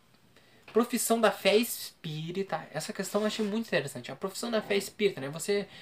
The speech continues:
espalhar o espiritismo assim, né? E as pessoas devem crer nas manifestações, né, dos espíritos para ter uma felicidade, né, na vida futura, pra ir pro céu, poderia resumir assim, né, em outras palavras. Aí a resposta que os espíritos dão, né,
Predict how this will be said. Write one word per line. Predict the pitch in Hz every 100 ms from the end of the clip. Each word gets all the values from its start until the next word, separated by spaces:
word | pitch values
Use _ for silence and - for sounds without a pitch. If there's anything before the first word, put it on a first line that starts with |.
| - - - - -
espalhar | - - 202 233
o | 254
espiritismo | - 226 196 - 247 214
assim, | 190 226 240 233 196 170 165 - - - - - - - - _ -
né? | 175 170 - - - - _ -
E | 208
as | 208
pessoas | - 220 247 226
devem | 220 277 294 247
crer | - 226 285 277
nas | 233
manifestações, | 214 208 202 196 - 175 - 220 226
né, | 160 165
dos | 151 143
espíritos | 143 - 165 220 185 131 - - - -
para | - 185 220
ter | 208 208 208
uma | 190 170 143
felicidade, | - 165 147 147 202 180
né, | 131 139
na | 135
vida | 143 147
futura, | - 202 226
pra | - 196
ir |
pro | 240
céu, | 233 302 294
poderia | 190 175 180
resumir | 170 151 165
assim, | 147 196 190
né, | 131 - - -
em | 156
outras | - 147
palavras. | 131 165 185 147 - - - - -
Aí | 170
a | 196
resposta | 208 - 220 220
que |
os | 208
espíritos | 202 - 208 208 214 170
dão, | 170 220
né, | 180 180